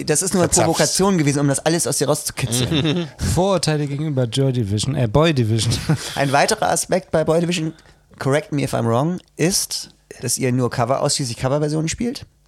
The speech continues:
Speaker 2: Äh, ja.
Speaker 3: Ihr habt
Speaker 1: Bernd
Speaker 3: aber
Speaker 1: hätte
Speaker 3: mit
Speaker 1: so
Speaker 3: ein-
Speaker 1: gern gesagt, nein, das
Speaker 3: Ey,
Speaker 1: stimmt.
Speaker 3: im Moment, ihr habt mit eigenen Songs angefangen,
Speaker 2: Das
Speaker 3: ne?
Speaker 2: stimmt.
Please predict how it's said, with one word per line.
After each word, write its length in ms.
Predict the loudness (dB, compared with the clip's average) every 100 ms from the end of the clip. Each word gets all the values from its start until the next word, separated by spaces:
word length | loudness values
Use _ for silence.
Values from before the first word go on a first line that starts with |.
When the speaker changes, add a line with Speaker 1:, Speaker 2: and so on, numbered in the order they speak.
| _ _ _
Speaker 2:
Äh, 380 | 0 2 2 2
ja. 480 | 0 -2 -4 -2 -2 -4 -12 -12
Speaker 3:
Ihr 120 | -2 0
habt 80 |
Speaker 1:
Bernd 140 | 2 2
Speaker 3:
aber 100 | 4
Speaker 1:
hätte 120 | 2
Speaker 3:
mit 60 | 2
Speaker 1:
so 120 | 2
Speaker 3:
ein- 60 | 4
Speaker 1:
gern 180 | 2
gesagt, 260 | 2 0 -2
nein, 300 | 0 0 0
das 120 | 0 0
Speaker 3:
Ey, 60 | 0
Speaker 1:
stimmt. 100 | 0
Speaker 3:
im 80 | 2
Moment, 380 | 2 2 0
ihr 180 | 0 0
habt 100 | 0
mit 160 | 0 0
eigenen 400 | 0 0 0 -2
Songs 260 | -2 0
angefangen, 400 | 0 -2 -2 -2
Speaker 2:
Das 140 | 0 2
Speaker 3:
ne? 20 |
Speaker 2:
stimmt. 260 | 2 -2 -4